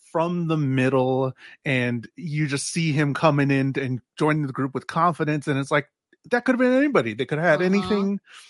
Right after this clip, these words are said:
Speaker 1: could have done something crazier, uh, on live T V or live show with millions of people watching.
Speaker 2: That's what I was thinking. 'Cause unfortunately,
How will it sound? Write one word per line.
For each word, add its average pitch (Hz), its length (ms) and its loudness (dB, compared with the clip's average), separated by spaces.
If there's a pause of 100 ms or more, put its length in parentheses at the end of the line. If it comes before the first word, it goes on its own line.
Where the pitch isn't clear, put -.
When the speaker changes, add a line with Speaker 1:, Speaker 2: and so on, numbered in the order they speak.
(200)
Speaker 1:
could 123 100 -6
have 110 100 -6
done 156 240 0
something 160 560 -2 (180)
crazier, 170 840 0 (360)
uh, 120 340 0
on 143 300 2
live 160 340 0
T 170 220 -4
V 180 240 -2
or 117 180 -4
live 120 340 -4 (140)
show 160 400 2
with 120 260 -2
millions 151 460 0
of 147 80 -4
people 151 220 -2
watching. 214 500 0 (320)
Speaker 2:
That's - 560 2
what 220 400 4
I 294 240 8
was 285 220 0
thinking. 277 480 -8
'Cause 269 160 -8
unfortunately, 247 1200 -8